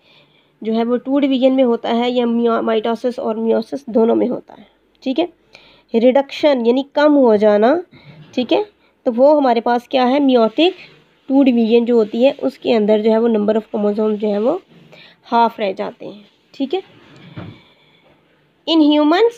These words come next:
a sperm has twenty-three chromosomes, egg cell, तो egg cell के अंदर कितने होंगे? अगर sperms जो है उसके अंदर अगर ट्वेंटी थ्री chromosomes number हैं तो एग सेल के अंदर कितने होंगे, ठीक है।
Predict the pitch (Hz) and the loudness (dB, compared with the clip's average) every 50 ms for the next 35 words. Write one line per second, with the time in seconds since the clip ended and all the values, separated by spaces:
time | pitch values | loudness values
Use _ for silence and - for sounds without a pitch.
0 | - - 254 269 269 - - - 294 311 349 330 294 277 240 220 233 262 311 330 | -6 -4 -4 -4 -4 -4 -4 -2 0 0 2 0 0 0 0 0 2 2 0 -2
1 | 339 - _ - 254 233 226 226 - 262 262 262 - 277 277 285 294 285 285 269 | -4 -6 _ -2 0 0 0 -2 -2 -4 -6 -4 -4 -2 -2 0 0 -2 -2 -4
2 | 220 214 220 220 220 214 214 233 240 262 302 339 349 330 - - _ _ _ _ | -4 -4 -2 -2 -4 -2 0 0 2 2 2 2 0 -2 -4 -8 _ _ _ _
3 | _ _ _ _ - 214 233 254 240 - - - - 240 233 240 269 320 339 339 | _ _ _ _ -10 -8 -6 -6 -8 -10 -12 -6 -2 0 2 2 2 0 -2 -4
4 | - _ _ _ _ _ _ _ _ _ _ _ _ _ _ _ _ _ _ _ | -10 _ _ _ _ _ _ _ _ _ _ _ _ _ _ _ _ _ _ _
5 | _ _ _ _ _ _ _ _ _ _ _ _ _ _ _ _ - 262 - 277 | _ _ _ _ _ _ _ _ _ _ _ _ _ _ _ _ -8 -4 0 0
6 | 311 311 - 339 320 302 277 311 269 240 220 226 214 233 220 214 - 214 208 202 | 0 0 2 0 0 0 2 0 0 0 0 -2 -4 -4 -6 -4 -2 -2 -2 -2
7 | 202 208 233 233 269 254 - - _ 285 294 311 320 302 247 254 302 277 254 247 | -2 -2 -2 -2 -4 -6 -8 -8 _ -2 0 0 0 0 0 0 0 0 0 0
8 | 254 269 262 269 269 - - 302 269 240 226 254 247 240 220 247 233 247 240 233 | -2 -2 -2 -4 -4 -2 0 0 2 2 2 2 2 2 0 -4 -4 -2 -2 -2
9 | 214 247 254 247 - 285 302 311 311 285 247 220 220 214 226 226 220 214 220 214 | -2 -2 -4 -6 -4 -4 -4 -2 0 0 0 0 0 -2 -2 -2 -2 -2 -2 -4
10 | 208 208 214 220 233 226 233 262 - _ _ _ _ - - _ _ - - 254 | -2 -2 -2 -4 -4 -4 -6 -6 -8 _ _ _ _ -20 -20 _ _ -10 -4 -2
11 | 285 294 294 - 330 302 277 277 294 254 233 220 247 247 - 254 247 - 247 247 | -2 0 0 0 0 0 0 0 0 0 0 0 -2 -2 -2 -4 -4 -2 0 0
12 | 220 208 202 196 196 214 233 202 - _ _ _ 269 262 - 370 392 | 0 0 -2 -6 -8 -12 -16 -18 -20 _ _ _ -10 -8 -6 -6 -6